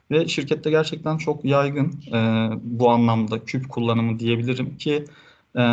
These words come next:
bizim zaman zaman aslında şikayet <laughs> ettiğimiz boyutlara,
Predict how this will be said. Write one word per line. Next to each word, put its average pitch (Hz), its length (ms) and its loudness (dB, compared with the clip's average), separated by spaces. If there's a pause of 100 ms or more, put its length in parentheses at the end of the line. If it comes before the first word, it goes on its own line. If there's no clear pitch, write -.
bizim 123 640 0
zaman 131 360 2
zaman 139 380 0
aslında 131 300 -2
şikayet 135 380 0
<laughs> - 0 -
ettiğimiz 131 560 4
boyutlara, 127 640 -2